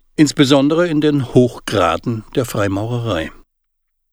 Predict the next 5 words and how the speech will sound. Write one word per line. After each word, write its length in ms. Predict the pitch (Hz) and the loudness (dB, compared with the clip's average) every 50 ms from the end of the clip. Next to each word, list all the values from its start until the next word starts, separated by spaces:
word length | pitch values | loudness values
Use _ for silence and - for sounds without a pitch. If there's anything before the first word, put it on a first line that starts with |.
| _ _ _ _ _ _ - - _ _ _ _ _ _ - | _ _ _ _ _ _ -20 -20 _ _ _ _ _ _ -2
Siebzehnhundertfünfundneunzig, 1300 | - 208 202 - - 226 196 190 196 180 165 - - 175 170 175 175 151 139 147 175 180 - - - - | -2 -2 0 0 2 2 4 4 4 2 2 2 2 0 2 2 2 2 2 0 0 -2 -4 -4 -2 0
sechsundneunzig 880 | - 127 120 - - 160 143 135 131 135 151 165 - 202 180 - 160 | -2 -2 -2 0 0 2 4 4 4 2 0 -2 -2 -4 -4 -2 0
erschien 560 | 131 120 - - - 143 131 131 143 147 143 | 0 0 0 2 2 2 4 4 4 2 2
Goethes 600 | 120 120 117 127 123 - 147 135 - - - - - | 2 2 0 0 2 0 0 0 0 -2 -6 -2 0
Erziehungsroman 1300 | 123 120 120 - - - 156 127 117 127 123 - - 127 113 117 110 113 107 110 113 113 113 113 117 | 0 0 0 -2 -2 0 2 2 2 2 0 0 0 0 0 2 2 2 2 2 2 2 2 0 -2